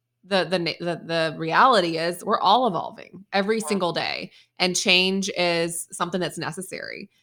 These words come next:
Speaker 1: Um, so constantly looking to evolve and pivot and, you know, figure out where you can dial in those workflows or, you know, up, up, change up your selling standpoint, or like you said, connecting those dots, I think is super
Speaker 2: Yeah.
Speaker 1: powerful.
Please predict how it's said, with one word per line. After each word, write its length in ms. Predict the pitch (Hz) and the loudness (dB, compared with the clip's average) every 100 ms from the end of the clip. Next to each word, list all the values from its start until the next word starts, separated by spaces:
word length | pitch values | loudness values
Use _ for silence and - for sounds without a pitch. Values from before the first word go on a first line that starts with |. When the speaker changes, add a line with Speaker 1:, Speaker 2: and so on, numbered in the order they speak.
| _ _ - | _ _ 2
Speaker 1:
Um, 480 | 123 170 165 160 160 | 4 4 2 -2 -2
so 200 | 190 175 | -2 0
constantly 600 | - 196 208 202 180 175 | 2 2 2 2 4 2
looking 340 | 185 190 180 180 | 0 0 -2 0
to 220 | 196 - | 0 2
evolve 500 | 185 185 175 160 165 | 4 8 8 8 4
and 160 | 170 180 | 0 -2
pivot 400 | 208 170 156 - | 0 0 0 -2
and, 320 | - 170 170 - _ _ - | -4 -4 -6 -10 _ _ -6
you 100 | 185 | -2
know, 160 | 160 | 0
figure 300 | 160 202 180 | 2 2 4
out 240 | 175 165 175 | 6 4 2
where 240 | 185 180 | 2 4
you 340 | 175 165 180 175 | 2 0 -4 -4
can 520 | - 165 165 160 165 _ _ _ _ _ | -2 -2 0 -4 -8 _ _ _ _ _
dial 320 | 185 175 196 | 4 6 6
in 120 | 180 | 4
those 180 | 175 165 | 0 -2
workflows 600 | 165 151 - 147 143 160 | -4 -4 -4 -4 -4 -4
or, 320 | 165 156 151 _ _ _ _ _ | -4 -4 -6 _ _ _ _ _
you 120 | 190 | -6
know, 220 | 160 156 - - | -4 -6 -2 2
up, 200 | 185 - | 2 4
up, 240 | 190 180 - _ - | 2 2 -2 _ 0
change 280 | 220 208 | 2 4
up 120 | 196 196 | 4 2
your 200 | 180 185 | 0 2
selling 360 | 196 170 165 | 2 2 0
standpoint, 640 | 160 165 156 - 156 151 151 | -4 -4 -4 -4 -6 -6 -4
or 240 | 156 - - | -4 -4 -6
like 160 | 185 | -6
you 80 | 208 | -6
said, 260 | - 196 165 | -2 -4 -4
connecting 320 | 180 165 170 | -8 -8 -8
those 140 | 165 | -6
dots, 280 | - 156 - | -4 -4 -4
I 20 | |
think 200 | 165 160 160 | -10 -2 -2
is 240 | 151 - | -2 -12
super 320 | - - 170 | -18 -16 -4
Speaker 2:
Yeah. 220 | 180 139 78 | 0 2 0
Speaker 1:
powerful. 340 | - - | -4 -8